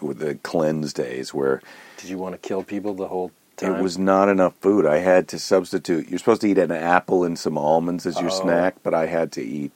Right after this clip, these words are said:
Speaker 1: a piece, a little chicken.
Speaker 2: Really?
Speaker 1: 'Cause I was insane. I was
Speaker 2: Whole,
Speaker 1: ti-
Speaker 2: you blew the whole study.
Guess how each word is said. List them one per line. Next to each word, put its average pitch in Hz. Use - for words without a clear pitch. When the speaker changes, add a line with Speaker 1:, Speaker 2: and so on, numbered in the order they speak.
Speaker 1:
a -
piece, -
a 69
little 67
chicken. -
Speaker 2:
Really? 98
Speaker 1:
'Cause -
I 95
was 98
insane. 107
I 73
was 87
Speaker 2:
Whole, 123
Speaker 1:
ti- 113
Speaker 2:
you 101
blew 117
the 113
whole 131
study. 95